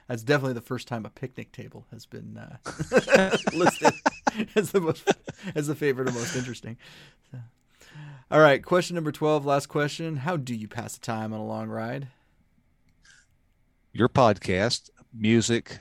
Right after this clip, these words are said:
Speaker 2: and other podcasts.
Speaker 1: Oh, cool. Thank you. Well, Bill, again, congratulations on, uh, finishing the Iron Butt Rally.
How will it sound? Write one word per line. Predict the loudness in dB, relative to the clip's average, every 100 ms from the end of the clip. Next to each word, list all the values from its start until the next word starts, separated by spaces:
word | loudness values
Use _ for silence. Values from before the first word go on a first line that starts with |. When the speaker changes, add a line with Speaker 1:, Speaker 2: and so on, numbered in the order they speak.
| -8
Speaker 2:
and | 0
other | 2 2
podcasts. | 0 -2 -2 -4 -6 -6 -6 -8
Speaker 1:
Oh, | -8
cool. | -8 -6 -6
Thank | -8 -12
you. | -12 -18 _ _ _ _ _ _ _ _ _ _ _ _ _ _ _ _ _ _ -20 -20 _ _ _ _ _
Well, | -4 2 4 4 0 _ _ _ _ _ _ _ -14
Bill, | -6 -6 -6 -10 _ _ _ _ _ _ _ _
again, | -6 -4 -4 -6
congratulations | -10 -6 -6 -6 -6 -6 -8 -12 -14 -14
on, | -10 -8 -8 -8
uh, | -10 -10 -12 _ _
finishing | -12 -10 -10 -10
the | -8
Iron | -8
Butt | -8 -8
Rally. | -8 -8 -8 -10